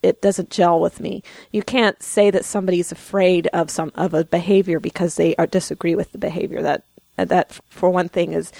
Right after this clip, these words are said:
is just, uh, propaganda. It's not realistic. In fact, most of us who, at least as Christians, I can't speak for the Mormons because I don't know what their official position is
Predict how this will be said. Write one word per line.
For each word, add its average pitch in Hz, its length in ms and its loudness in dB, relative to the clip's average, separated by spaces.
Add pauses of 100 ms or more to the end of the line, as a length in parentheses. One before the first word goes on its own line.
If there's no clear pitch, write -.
(360)
is 160 320 0
just, - 320 -4
uh, 185 80 -2
propaganda. 175 760 -4
It's - 260 -6
not 165 260 -4
realistic. 190 720 -2 (400)
In 185 140 -8
fact, 220 360 -2
most 214 440 -4
of 170 120 -8
us 170 460 -6
who, 190 300 0
at - 200 -2
least 214 260 2
as 180 120 -6
Christians, 190 400 -4
I 175 80 -2
can't 226 220 -2
speak - 260 -2
for - 80 -10
the 180 80 -2
Mormons 170 440 -2
because 180 260 -6
I 175 80 2
don't 170 180 -4
know 170 80 -4
what 165 160 -2
their 165 140 0
official 175 400 -2
position 180 520 -4
is 170 320 2